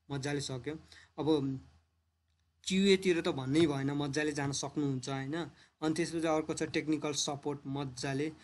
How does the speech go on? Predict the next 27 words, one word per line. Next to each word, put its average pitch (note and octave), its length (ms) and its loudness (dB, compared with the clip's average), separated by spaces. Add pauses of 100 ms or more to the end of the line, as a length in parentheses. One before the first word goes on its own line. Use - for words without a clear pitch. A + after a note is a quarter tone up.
(160)
अब C#3+ 60 -8 (100)
प्रोजेक्ट E3+ 460 4
म्यानेज-, D3+ 400 0
म्यानेजर, D3 640 -2 (500)
प्रोजेक्ट D3+ 340 0
म्यानेजर D3 380 -2
पनि D3+ 180 0
गर्न D3 220 0
सक्नुभयो C3+ 640 -4
होइन। C#3 200 -2
एआईतिर D#3 840 0 (480)
कोर्स G3 300 4
नै G3 160 6
छ F3+ 100 -4
होइन, D3 260 0
एआईतिर C#3+ 540 0
मजाले C#3 360 -2
जान C3+ 160 -4
सक्नुभयो। C3+ 340 -8 (420)
अब D3 200 -2
एमएल, D#3 480 0 (360)
अ, C#3+ 40 -4 (500)
तिर D#3 140 0
पनि D#3 200 0
जान C#3+ 200 0
सक्नुभयो। C#3 720 -2 (360)
आइओटी, D3 460 2